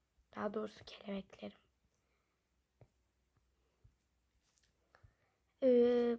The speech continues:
bu yüzden de, ım, size güvendiğim için bunu sizden bekliyorum. Ve videomuza bir de daha dahil olacak Boncuk, kuşum yani. Onun da doğum günü vardı.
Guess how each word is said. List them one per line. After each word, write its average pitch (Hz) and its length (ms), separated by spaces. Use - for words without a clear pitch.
bu 285 80
yüzden 247 580
de, 240 140
ım, 226 400
size - 380
güvendiğim 233 520
için 311 280
bunu 269 180
sizden 254 440
bekliyorum. 262 680
Ve 320 220
videomuza 294 720
bir 320 120
de 277 140
daha 320 240
dahil 240 300
olacak 240 500
Boncuk, 240 460
kuşum 240 460
yani. 196 360
Onun 330 280
da 330 160
doğum 311 320
günü 302 260
vardı. 247 560